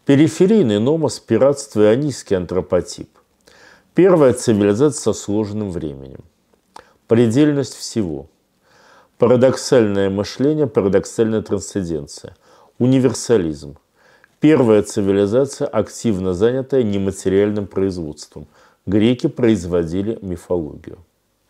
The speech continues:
Она совершенно нематериальна, и при этом она до сих пор существует.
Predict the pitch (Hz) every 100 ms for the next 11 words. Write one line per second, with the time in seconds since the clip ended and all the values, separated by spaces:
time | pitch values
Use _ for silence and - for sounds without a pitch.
0 | _ _ _ _ - 101 101 - 107 -
1 | 113 92 90 90 87 - 98 95 120 147
2 | 139 - _ _ _ 117 - 123 120 -
3 | 104 101 98 92 - 95 - 104 - 95
4 | - 87 - 76 - -